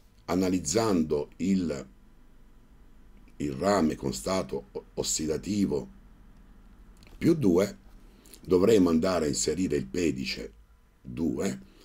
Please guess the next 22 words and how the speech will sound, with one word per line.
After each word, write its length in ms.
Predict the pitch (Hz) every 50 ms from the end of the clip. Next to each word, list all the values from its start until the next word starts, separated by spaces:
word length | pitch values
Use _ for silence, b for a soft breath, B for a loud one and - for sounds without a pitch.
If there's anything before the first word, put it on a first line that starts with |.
| B B B
affinché 460 | - 90 92 - 175 170 - - 87
la 140 | 85 101 -
somma 460 | - - 69 69 67 67 69 69 67 -
sia 320 | - - - 65 65 65
zero. 480 | 65 65 85 98 92 85 69 - 60 - - B B B B B B B B B B B B B B B
In 140 | - - -
questo 340 | - - 82 - - 87 78
caso 380 | 92 98 104 95 - 87 80
come 260 | - 82 85 85 85
si 140 | 78 - -
chiamerà 520 | - - 85 82 82 82 80 76 65 60 - - -
nella 340 | - 76 87 85 78 73
nomenclatura 840 | 69 67 67 69 69 67 - 67 64 - 92 104 95 85 76 65 - - B B B B B B B B B B B B B
tradizionale? 840 | - - 82 80 80 76 67 - - 71 69 78 90 117 127 123 107
Si, 160 | - - - -
si 200 | - - - 80
chiamerà 480 | - 80 78 78 80 80 78 76 - -
idruro 680 | - 78 78 76 80 87 90 95 92 85 76 73 69 69 -
rameico, 840 | - 73 73 80 76 73 71 65 60 60 60 60 - 107 131 139 135 - - B B B B B B B B B B B B
nella 360 | - 107 135 139 113 95 85
nomenclatura 640 | 82 80 87 92 - - 123 120 - 117 131 156 185
iupac 600 | 190 - 80 69 - - - 82 - - -